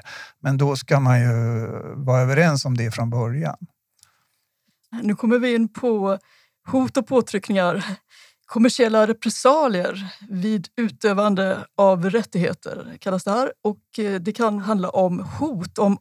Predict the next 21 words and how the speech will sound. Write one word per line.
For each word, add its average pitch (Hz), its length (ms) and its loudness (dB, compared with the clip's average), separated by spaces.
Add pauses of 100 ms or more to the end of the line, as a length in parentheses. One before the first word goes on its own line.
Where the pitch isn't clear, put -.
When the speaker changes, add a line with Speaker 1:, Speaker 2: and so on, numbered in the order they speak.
Speaker 2:
avlistning 208 1160 0 (260)
av 196 180 0 (120)
andra 247 440 0 (140)
produkter. 208 580 -6 (720)
Alltså 196 500 0
om, 196 400 0
eh, 190 260 0 (1080)
säljaren 202 320 2
inte 220 140 0
ställer 202 260 -2
upp 233 200 -6 (260)
på 185 680 -2 (120)
vissa 196 220 -4
villkor 208 460 -4
gällande 190 400 -2
en 185 160 -2
ny 262 140 -2
produkt, - 520 -6
då 196 100 -4
kan 226 220 -4
en 190 300 -6